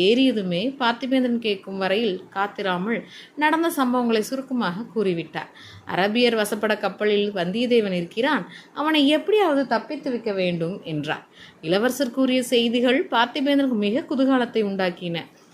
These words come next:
எல்லாம் நன்றாகத்தான் போய்க் கொண்டிருக்கிறது. அந்த முரட்டு பிள்ளை இவ்வளவு பதட்டமான காரியம் செய்யாமல் இருந்தால் இன்னும் நன்றாக இருக்கும்.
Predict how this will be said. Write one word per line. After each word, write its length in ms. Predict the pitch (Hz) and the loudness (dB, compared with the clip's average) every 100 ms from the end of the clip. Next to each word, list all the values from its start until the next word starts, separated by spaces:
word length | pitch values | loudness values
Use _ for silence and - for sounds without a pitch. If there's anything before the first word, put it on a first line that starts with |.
| - - | -20 -4
எல்லாம் 480 | 240 262 294 247 269 262 | 0 4 4 4 4 2
நன்றாகத்தான் 800 | 208 196 214 254 254 254 262 254 | 0 0 4 4 4 0 0 0
போய்க் 260 | 240 190 185 | 0 -2 -2
கொண்டிருக்கிறது. 640 | 180 170 160 151 160 156 175 - - - | -2 -2 -4 -4 -4 -4 -8 -16 -20 -4
அந்த 200 | 240 262 | 2 4
முரட்டு 380 | 247 269 320 415 | 4 4 2 0
பிள்ளை 260 | 381 349 330 | 2 4 4
இவ்வளவு 320 | 294 294 302 | 2 2 2
பதட்டமான 540 | 277 262 269 302 302 294 | 2 0 0 2 2 4
காரியம் 400 | 269 269 262 262 | 4 4 4 2
செய்யாமல் 500 | 262 226 233 240 233 | 2 2 4 4 4
இருந்தால் 440 | 220 214 240 262 - - - | 2 2 2 2 0 -10 -12
இன்னும் 340 | - 285 330 339 | -2 2 4 4
நன்றாக 420 | 240 214 220 214 208 | 4 4 2 2 0
இருக்கும். 440 | 175 165 - - | -2 -4 -8 -14